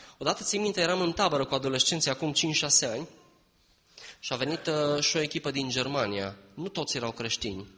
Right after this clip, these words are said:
Și ne-am rugat într-o seară pentru, pentru unul dintre ei. Eu n-am mai experimentat niciodată o eliberare de demoni, vă spun sincer, până atunci. Și nici măcar nu ne-am rugat specific pentru asta, însă Dumnezeu a avut planul lui.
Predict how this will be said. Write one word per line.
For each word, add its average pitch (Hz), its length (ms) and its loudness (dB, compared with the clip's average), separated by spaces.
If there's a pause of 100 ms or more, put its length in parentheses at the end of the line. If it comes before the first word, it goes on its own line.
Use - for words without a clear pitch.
(420)
Și - 140 -2
ne-am 180 180 4
rugat 185 240 2
într-o 190 220 0
seară 120 440 4 (240)
pentru, 127 680 0
pentru 131 280 -4
unul 143 140 0
dintre 120 360 -2
ei. 98 340 -2 (3500)
Eu 123 260 -4
n-am 147 140 0
mai 127 80 0
experimentat 117 520 -2
niciodată 117 380 -8
o 101 40 -8
eliberare 101 380 -8
de 98 120 -10
demoni, 92 400 -12
vă 104 100 -16
spun 98 240 -12
sincer, 95 380 -8
până 98 200 -12
atunci. 92 440 -14 (1600)
Și - 160 0
nici 151 140 2
măcar 147 280 0
nu 143 100 0
ne-am 135 200 4
rugat 139 220 0
specific 151 500 -2
pentru 98 300 -6
asta, 92 260 -8
însă 110 240 -4
Dumnezeu 110 360 -6
a - 20 -4
avut 113 220 -8
planul 101 340 -8
lui. 95 240 -10